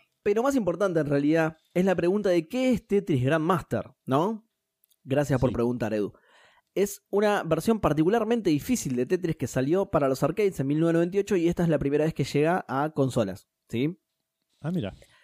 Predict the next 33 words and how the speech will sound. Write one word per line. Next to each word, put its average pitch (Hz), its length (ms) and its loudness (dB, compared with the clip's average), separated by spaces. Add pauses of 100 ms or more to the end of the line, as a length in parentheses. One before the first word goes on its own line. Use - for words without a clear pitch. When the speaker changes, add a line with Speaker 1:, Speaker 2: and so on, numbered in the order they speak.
(320)
Speaker 1:
¿Por 170 240 0
qué 330 160 0
es 202 120 -2
tan 269 180 0
difícil? 226 400 0
Te 151 100 0
preguntarás, 131 560 -2
Edu. 143 100 2
Estás - 220 -2
haciendo 226 260 0
todas 320 160 -2
las 262 100 0
preguntas 294 320 -2
correctas, 214 480 -2
boludo. 151 340 2
Qué, - 260 -10
qué - 140 -4
bien, 254 340 0
gracias, 151 440 -2
Edu. 135 180 0 (720)
Eh, 123 880 0 (240)
porque 185 600 -2
es 226 300 -2
el 180 160 2
Tetris 220 260 0
que 190 140 0
más 226 240 0
rápido 240 340 2
aumenta 190 280 2
la 165 80 4
velocidad 139 340 2
de 156 80 2
caída 131 420 0